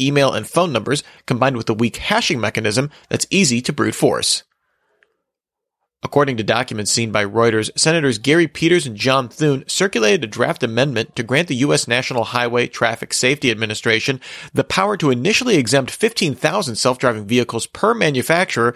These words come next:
from human driver-focused safety standards, up from the current twenty-five hundred vehicle limit, eventually growing that number to eighty thousand vehicles. The amendment would be attached to a bipartisan bill that would provide one hundred billion dollars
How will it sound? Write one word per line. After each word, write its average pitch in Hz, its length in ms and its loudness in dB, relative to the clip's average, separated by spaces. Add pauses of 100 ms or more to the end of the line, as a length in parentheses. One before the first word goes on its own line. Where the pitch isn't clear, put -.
(180)
from 131 160 0
human 214 360 -2
driver-focused 113 680 0
safety 202 300 2
standards, 104 460 -2 (320)
up 156 120 0
from 147 120 -4
the 120 100 -2
current 123 240 0
twenty-five 113 400 0
hundred 143 400 -2
vehicle 107 320 -2
limit, 139 340 0 (380)
eventually 143 400 2
growing 120 200 2
that 117 140 -2
number 107 200 -4
to - 120 -4 (100)
eighty 143 220 2
thousand 98 380 -2
vehicles. 98 480 -4 (420)
The 117 120 0
amendment 110 360 -2
would 117 140 -2
be 101 100 0
attached 123 440 -4
to 110 100 2
a 98 40 0
bipartisan 113 640 -2
bill 110 360 0
that 110 80 2
would 117 120 2
provide 113 300 0
one 113 120 -2
hundred 180 320 -2
billion 120 280 2
dollars 160 420 -2